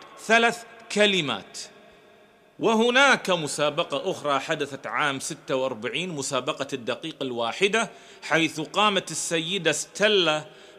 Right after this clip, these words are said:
باجوناز بطباعة مائتين وستة عشر كلمة في تلك الدقيقة، أي بمعدل أربع كلمات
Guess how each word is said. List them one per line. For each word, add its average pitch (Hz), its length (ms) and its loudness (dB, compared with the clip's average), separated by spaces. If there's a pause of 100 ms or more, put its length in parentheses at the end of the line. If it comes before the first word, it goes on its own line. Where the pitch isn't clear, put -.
(100)
باجوناز 156 1080 2 (300)
بطباعة 175 920 6
مائتين 185 680 2
وستة 196 560 0
عشر 196 480 4 (220)
كلمة 277 480 4 (280)
في 180 80 -4
تلك 190 300 -2
الدقيقة، 139 640 -2 (680)
أي 214 280 2
بمعدل 147 1120 -2 (160)
أربع 147 640 0 (160)
كلمات 180 640 0